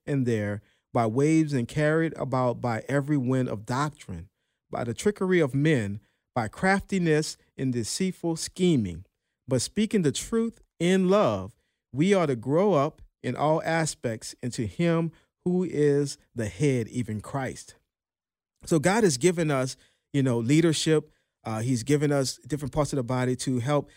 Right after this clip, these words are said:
equip the saints for work of ministry. A lot of times what happened, uh, in our church settings is that it's like, "Come and gather with us, just come to the building," but there's no real sending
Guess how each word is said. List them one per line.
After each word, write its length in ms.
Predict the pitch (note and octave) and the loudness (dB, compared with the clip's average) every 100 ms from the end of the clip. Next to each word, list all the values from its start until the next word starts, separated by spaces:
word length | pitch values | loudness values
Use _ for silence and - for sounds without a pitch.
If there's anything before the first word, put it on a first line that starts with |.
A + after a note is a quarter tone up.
| _ - | _ -6
equip 460 | B2+ - F3+ E3 | -6 0 0 2
the 80 | C#3 | -2
saints 280 | - C#3+ B2+ | -2 -2 -2
for 100 | B2 | -2
work 240 | B2+ A#2 | -2 -2
of 60 | A2 | -2
ministry. 400 | B2+ B2 - A2 | -2 -2 -4 -4
A 40 | |
lot 220 | G#2+ C#3+ | -2 0
of 80 | D#3+ | 0
times 340 | - C3 A#2+ A2 | 0 -2 -2 -4
what 140 | A2 | -4
happened, 540 | C3+ C#3 - B2 A2 - _ _ - | 2 0 0 -4 -4 -8 _ _ -4
uh, 340 | A#2 G#2+ G2 - | 0 0 -4 -4
in 160 | C3+ A#2+ | -4 -2
our 180 | G#2 | -4
church 300 | G#2+ - F#3+ | -2 0 0
settings 680 | - - F3 F#3+ C3 A2 - _ _ _ | 0 0 2 2 0 -4 -10 _ _ _
is 420 | C3 C3 A#2 - - _ _ | 0 0 0 -6 -14 _ _
that 180 | - C3+ | 0 2
it's 200 | C3 - | 2 0
like, 240 | C#3+ C3 - _ _ _ _ - | 0 -2 -6 _ _ _ _ 0
"Come 220 | F3+ F#3 | 2 2
and 140 | D3 | 2
gather 320 | C3 C#3+ D#3 | 4 4 4
with 200 | B2 A#2 | 2 0
us, 160 | A2 A#2 | -2 -4
just 160 | D3+ - | -4 -2
come 180 | D#3 D3 | -2 0
to 100 | C#3+ | -2
the 80 | |
building," 560 | G#2+ C3+ E3 C3+ A#2+ B2 - _ - | 0 2 2 2 -2 -4 -10 _ -4
but 100 | B2+ | 2
there's 220 | C3+ A#2+ | 2 2
no 560 | C#3 D#3 D#3+ E3 D3+ C3+ | 4 6 6 6 2 0
real 520 | D3+ D#3 D3 C#3+ C3+ _ | 4 4 4 0 -4 _
sending 640 | - - E3+ D#3 C#3+ | -2 2 2 4 2